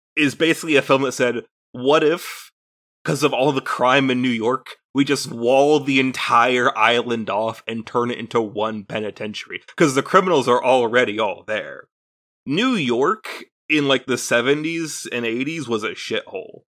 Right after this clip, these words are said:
Uh, before it got cleaned up, I want you to know, Times Square was full of hookers and porno theaters.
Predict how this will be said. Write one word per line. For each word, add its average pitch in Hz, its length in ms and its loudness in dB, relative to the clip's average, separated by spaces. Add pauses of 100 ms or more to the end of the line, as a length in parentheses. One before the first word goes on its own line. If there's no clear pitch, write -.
(960)
Uh, 104 400 -2
before 170 500 2
it 143 80 -4
got 156 240 2
cleaned 135 420 -2
up, 123 220 0
I - 60 2
want 185 200 2
you 135 60 -6
to 127 100 -2
know, - 60 -14
Times 214 440 -2
Square 120 480 0
was 117 220 -4
full 120 240 -4
of 104 120 -4
hookers 135 440 -2
and 107 140 -8
porno 98 340 -8
theaters. - 460 -14